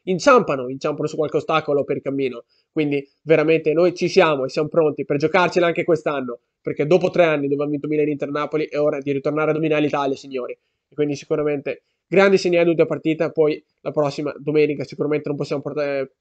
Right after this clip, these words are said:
permetterci di perdere assolutamente punti, perché giochiamo col Verona, giochiamo in casa sabato sera, poi abbiamo Fiorentina, Cagliari, prima della sosta,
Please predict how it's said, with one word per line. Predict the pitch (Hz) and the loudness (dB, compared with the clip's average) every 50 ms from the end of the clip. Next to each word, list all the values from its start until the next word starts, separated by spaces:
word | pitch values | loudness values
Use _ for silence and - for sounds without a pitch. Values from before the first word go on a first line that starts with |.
| _ _ | _ _
permetterci | _ 180 160 165 170 180 175 180 185 160 - - 185 190 - _ _ _ _ _ | _ -2 0 2 2 2 2 2 0 0 0 -2 -2 -2 -4 _ _ _ _ _
di | _ 151 143 165 151 | _ -2 0 0 0
perdere | - - 185 180 160 151 151 143 131 - - _ _ _ | 2 4 4 4 4 4 -2 -4 -4 -6 -8 _ _ _
assolutamente | _ 160 151 - 165 151 165 160 165 165 156 151 - 139 | _ -12 -6 -4 -4 -2 0 0 0 0 0 -2 -4 -8
punti, | - - 175 185 190 185 208 190 | -2 2 4 4 4 4 2 0
perché | 160 147 - 151 | 0 0 -2 -2
giochiamo | 131 139 131 - 147 143 139 | -4 -4 -4 -4 -4 -6 -4
col | - 147 143 | -4 -4 -2
Verona, | 135 143 143 151 165 180 | 0 0 0 2 2 0
giochiamo | 165 151 135 135 131 135 | 0 -2 -4 -4 -6 -6
in | 131 | -6
casa | 131 135 143 147 160 | -4 -4 -2 -2 -2
sabato | 151 143 131 131 127 131 | -4 -4 -6 -6 -6 -6
sera, | - 156 151 156 175 175 - _ _ _ _ _ | -4 -4 -2 -2 -4 -6 -10 _ _ _ _ _
poi | _ 165 160 | _ 2 2
abbiamo | 156 156 151 147 147 | 4 4 2 2 0
Fiorentina, | 143 - 156 156 151 139 160 170 156 147 | -2 -4 -2 -4 -2 0 0 0 0 0
Cagliari, | 147 180 170 170 165 160 165 165 185 - _ _ _ _ _ _ _ _ | 2 2 4 4 6 6 4 4 2 -2 _ _ _ _ _ _ _ _
prima | - 180 180 156 139 135 | 4 6 6 6 4 2
della | 147 156 151 | 2 0 0
sosta, | - 170 156 151 147 - - 165 165 | 2 2 2 0 0 0 -6 -6 -6